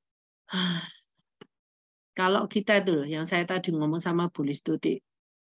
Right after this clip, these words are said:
kalau bisa sebelum meltdown itu terjadi, kita tahu apa sih yang menyebabkan anak saya itu,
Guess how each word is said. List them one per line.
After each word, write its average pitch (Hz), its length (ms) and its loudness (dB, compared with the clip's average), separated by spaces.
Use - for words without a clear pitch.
kalau 240 320 4
bisa 208 560 2
sebelum 202 480 6
meltdown 208 480 6
itu 196 240 2
terjadi, 180 560 -2
kita 262 240 0
tahu 240 320 6
apa 226 320 2
sih 247 240 4
yang 190 160 -2
menyebabkan 185 800 -2
anak 170 320 -2
saya 170 400 0
itu, 175 320 0